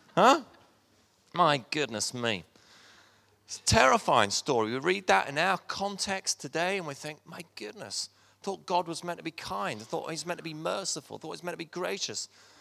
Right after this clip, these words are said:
I thought he's meant to be loving." What on earth is that story all about? They've sold this land and they have been greedy in keeping some of it.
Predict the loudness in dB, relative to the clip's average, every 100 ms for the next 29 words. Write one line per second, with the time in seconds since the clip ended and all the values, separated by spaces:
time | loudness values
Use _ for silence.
0 | _ _ -4 -2 -4 -6 -6 -4 -2 -2
1 | -6 -10 -8 -8 -8 -10 -8 -8 -8 -6
2 | -4 -4 -2 -4 -2 -4 -4 -4 -6 -8
3 | _ -20 _ -4 2 2 2 0 -2 -6
4 | -6 -14 _ _ _ _ _ _ _ _
5 | -2 0 4 4 6 6 4 2 -2 -2
6 | 2 2 0 2 2 2 -2 -8 -14 _
7 | -4 -2 -2 -2 -2 -2 -6 -12 -8 -6
8 | -8 -12 -8 -6 -6 -8 -10 -10 -10 -10
9 | -12 -14 -12 -14 -14 -14 -12 -8 -6 -6
10 | -6 -10 -16 -20